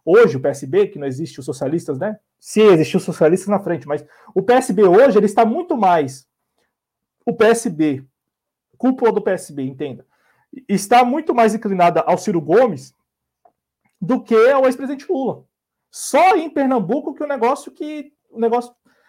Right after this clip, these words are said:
é, é, sabe, a corda puxa pro outro lado, puxa mais pro Lula do que pro Ciro Gomes. Mas, de resto, o P S B já no ano passado, durante as eleições municipais, experimentou uma articulação com o P D T. E até saiu exitosa, lá, lá em Alagoas, em Maceió, né?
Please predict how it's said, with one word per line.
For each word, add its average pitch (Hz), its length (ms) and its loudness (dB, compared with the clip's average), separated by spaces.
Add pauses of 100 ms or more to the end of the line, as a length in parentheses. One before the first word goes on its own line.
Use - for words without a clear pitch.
(240)
é, 151 680 -2
é, 160 40 -14
sabe, 202 280 2
a 160 120 4
corda 226 380 4
puxa 240 260 -2
pro 247 140 0
outro 233 160 2
lado, 214 320 2
puxa 190 300 -4
mais 190 180 -4
pro 202 180 -2
Lula 208 300 2
do 233 140 -6
que 240 120 -4
pro 240 120 -12
Ciro 277 180 -8
Gomes. 226 240 0
Mas, 208 220 -4 (280)
de 247 200 0
resto, 262 420 0
o 190 60 0
P 208 80 0
S 220 200 0
B 185 160 2
já 226 140 2
no 285 100 -4
ano 262 140 -2
passado, 202 580 -2 (240)
durante 196 240 0
as 190 80 -2
eleições 196 320 0
municipais, 185 580 -2
experimentou 247 680 0
uma 240 120 0
articulação 220 460 -2
com 254 120 -8
o 254 40 -12
P 262 140 -6
D 320 120 -8
T. 233 320 0 (800)
E 294 80 4
até 202 260 4
saiu 262 400 2
exitosa, 226 680 2 (140)
lá, 151 300 4
lá 156 180 2
em - 20 2
Alagoas, 160 480 2
em 156 40 -10
Maceió, 156 600 2
né? 202 240 -4